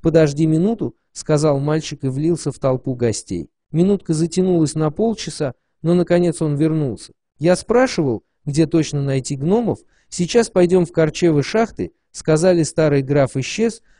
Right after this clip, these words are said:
а в услужении у него имелось множество гномов, "Вот к ним и наведаемся", — рассказал Раштоп и начал спускаться к выходу.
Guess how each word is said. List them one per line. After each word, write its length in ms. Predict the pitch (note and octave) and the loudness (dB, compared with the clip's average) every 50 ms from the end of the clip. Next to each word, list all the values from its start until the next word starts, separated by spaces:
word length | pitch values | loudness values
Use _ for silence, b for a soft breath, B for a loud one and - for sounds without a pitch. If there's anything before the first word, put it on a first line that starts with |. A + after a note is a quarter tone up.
| _ _ | _ _
а 120 | D#3 F3 | 0 2
в 60 | E3+ | 2
услужении 560 | F3+ E3+ - F#3 G3 F#3 F#3+ A3+ A3 G#3 F#3+ | 2 2 2 -2 -2 0 2 0 2 2 2
у 120 | F#3+ F3+ F3+ | 2 4 4
него 340 | F3+ F3+ E3+ F3 F3+ E3+ D#3+ | 4 4 4 6 6 6 6
имелось 400 | D#3+ E3 D#3+ D3+ C#3+ C3+ - C#3+ | 4 2 2 2 0 0 -2 -4
множество 560 | C#3+ C#3+ C#3+ C#3 C3 C3 B2+ - - C3+ C3 | -4 -2 -2 -2 -2 -4 -6 -6 -6 -6 -4
гномов, 440 | C3+ D3+ F#3 G#3+ B3 A3 E3 G#2+ - _ _ _ _ _ - | -2 0 0 0 0 -2 -4 -6 -8 _ _ _ _ _ 0
"Вот 220 | E3+ G#3 G#3 - | 0 0 0 0
к 60 | - | -2
ним 200 | F#3+ F#3 F#3 F3+ | -2 0 2 2
и 20 | F3 | 2
наведаемся", — 760 | E3+ E3+ F3 F3 A3 A#3 F#3+ F#3+ D#3+ C3 A#2 - - F2 - _ _ _ _ - | 2 2 2 2 2 2 4 2 2 2 0 -4 -8 -10 -12 _ _ _ _ -2
рассказал 600 | D3 D#3+ D3+ - - D#3+ D#3 D#3 F3+ F3 E3 D#3 | 0 0 0 2 0 0 2 4 4 4 4 4
Раштоп 400 | D3+ C#3 - - F3 E3+ - D3+ | 2 0 0 0 -2 -2 0 -2
и 40 | C#3+ | -2
начал 300 | D3 D#3 D#3+ - E3 C#3+ | -2 -2 -2 -4 -6 -8
спускаться 600 | - - - C3 - - D3+ C3+ B2 - - A#2+ | -8 -8 -12 -12 -6 -4 -4 -4 -4 -4 -8 -8
к 80 | - | -8
выходу. 460 | A#2+ A#2 A#2 G#2+ - - D#2+ C#2+ C2 | -4 -4 -4 -4 -4 -6 -10 -12 -14